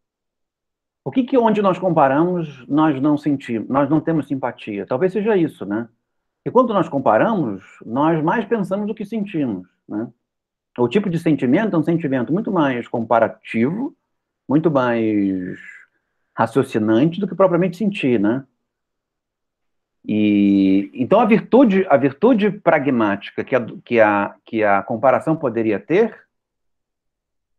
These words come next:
não a virtude em si, né? Mas uma virtude que nasce da viabilização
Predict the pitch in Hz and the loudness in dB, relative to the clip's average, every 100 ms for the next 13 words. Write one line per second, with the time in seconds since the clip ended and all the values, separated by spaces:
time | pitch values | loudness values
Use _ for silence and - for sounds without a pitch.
0 | _ _ _ - 196 247 233 - 196 170 | _ _ _ 2 4 4 2 2 0 2
1 | 190 180 170 - 139 113 - 101 123 - | 0 0 -2 -2 -4 -4 -8 -6 -6 -8
2 | _ _ _ - 131 147 165 170 185 185 | _ _ _ -2 0 2 0 0 -2 -4
3 | 202 202 180 202 - 269 285 - _ _ | -4 -2 -2 -2 -4 -4 -4 -6 _ _
4 | _ _ 131 180 143 294 302 247 214 180 | _ _ 2 2 4 4 4 2 2 2
5 | 165 - 165 214 269 | 2 0 0 2 -2